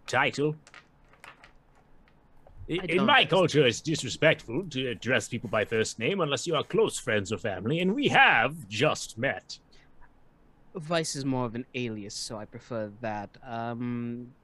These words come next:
Speaker 2: it's complicated between myself and my family, so I would prefer it if you would call me Vice. No disrespect.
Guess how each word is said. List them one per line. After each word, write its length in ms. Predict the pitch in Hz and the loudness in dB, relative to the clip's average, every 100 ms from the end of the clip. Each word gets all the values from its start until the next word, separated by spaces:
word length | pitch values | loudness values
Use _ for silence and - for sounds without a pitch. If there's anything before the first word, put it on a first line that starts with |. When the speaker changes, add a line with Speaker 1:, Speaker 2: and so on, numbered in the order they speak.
| _ _ - - _ _ - - - | _ _ -20 -20 _ _ -20 -20 -20
Speaker 2:
it's 160 | - | -20
complicated 720 | - - 107 107 - 104 95 - | -18 -16 -16 -16 -14 -16 -16 -16
between 300 | 123 - 113 | -14 -10 -8
myself 340 | 104 - - - | -10 -12 -20 -20
and 80 | 101 | -20
my 80 | - | -20
family, 440 | - 104 101 98 - _ | -18 -18 -20 -20 -20 _
so 320 | - 113 107 - | -12 -10 -10 -6
I 120 | 120 | -6
would 160 | 113 - | -6 -12
prefer 340 | 117 - 123 | -14 -6 -4
it 120 | 120 - | -4 -8
if 200 | 117 - | -14 -10
you 160 | 110 | -8
would 180 | 110 107 - - - - | -4 -4 -6 -20 -20 -12
call 140 | - 165 | -6 -2
me 140 | 139 | -2
Vice. 440 | 117 - - - - | -4 -10 -14 -16 -12
No 160 | 113 110 | -10 -10
disrespect. 640 | 107 - - 90 - | -12 -14 -16 -20 -20